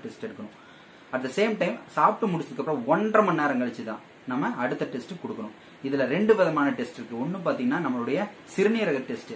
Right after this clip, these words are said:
அதுல பாத்தீங்கன்னா, நம்ம test பாசிட்டிவ் வந்துச்சுன்னா plus, plus, பிளஸ் போடுவாங்க. இதுல வந்து பாத்தீங்கன்னா, ர-, சர்க்கரை வந்து பிளட்ல பார்ப்பாங்க. அடுத்து முக்கியமான கவனிக்க வேண்டியது என்னன்னா, வீட்டிலேயே இன்னைக்கு வந்து test பண்றக்கூடிய glucon meter அப்படின்னு பார்த்துட்டு இருக்குது.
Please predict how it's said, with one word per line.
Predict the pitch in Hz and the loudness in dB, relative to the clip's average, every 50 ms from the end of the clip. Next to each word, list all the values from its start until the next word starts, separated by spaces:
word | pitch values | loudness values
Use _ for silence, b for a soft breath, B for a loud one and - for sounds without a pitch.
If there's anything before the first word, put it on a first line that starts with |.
| - | -8
அதுல | 127 123 131 131 | -6 -4 -4 -2
பாத்தீங்கன்னா, | 127 143 131 135 139 143 175 220 240 | 0 0 0 0 2 2 2 2 2
நம்ம | 208 175 156 147 | 0 0 -2 -2
test | 127 - 139 139 - 175 - | -2 -2 -4 -4 -4 -4 0
பாசிட்டிவ் | 139 135 143 143 - 165 143 143 | 2 2 0 0 -2 -4 -4 -4
வந்துச்சுன்னா | 131 123 - 185 180 - | -4 -6 -8 -10 -4 -4
plus, | - - - - | -4 -4 -2 -6
plus, | 135 - - | -6 -4 -4
பிளஸ் | 139 - - 120 | -8 -8 -6 -6
போடுவாங்க. | 117 113 113 113 120 - - B B B B B - | -6 -6 -6 -4 -4 -4 -6 B B B B B -2
இதுல | 180 190 208 214 196 | 0 2 4 4 4
வந்து | 175 165 160 | 2 0 0
பாத்தீங்கன்னா, | 143 147 131 143 170 214 165 | 0 -2 -2 0 -2 0 0
ர-, | 143 135 | 0 0
சர்க்கரை | 123 - 151 139 139 - 185 165 160 151 | 0 0 0 -2 0 -2 -2 -2 0 -2
வந்து | 139 143 185 240 220 156 127 | -2 -2 -4 -4 -4 -4 -2
பிளட்ல | 131 131 127 131 143 131 120 | -2 -2 0 0 0 0 0
பார்ப்பாங்க. | 117 110 - 113 107 110 110 - B B B B B B | -2 -4 -4 -8 -10 -10 -12 -14 B B B B B B
அடுத்து | 143 156 - 220 240 226 | 2 4 4 4 2 2
முக்கியமான | 196 175 - 185 180 180 175 165 | 0 -2 -2 -2 -2 -2 0 0
கவனிக்க | 147 147 147 143 143 147 | 2 2 2 2 2 2
வேண்டியது | 139 143 139 135 | 2 0 0 -2
என்னன்னா, | 139 156 185 180 143 | -4 -4 -4 -4 -4
வீட்டிலேயே | 151 190 240 240 - 220 208 214 202 | 0 0 0 0 2 2 0 2 0
இன்னைக்கு | 175 156 143 139 143 | 0 -2 -2 0 0
வந்து | 135 127 139 143 143 | 0 0 0 0 -2
test | 147 139 - - | -4 -6 -2 -2
பண்றக்கூடிய | 160 143 135 - - 127 127 143 - - 139 | -2 0 0 -2 -2 -2 -2 -2 -4 -2 0
glucon | - - - 160 151 139 127 | 0 2 4 4 4 4 4
meter | 123 117 - 117 110 | 0 -2 -4 -8 -8
அப்படின்னு | - 127 120 117 131 143 135 | -8 -10 -10 -6 -4 -4 -2
பார்த்துட்டு | 131 117 104 107 113 | -4 -4 -6 -10 -10
இருக்குது. | 113 123 156 | -6 -6 -6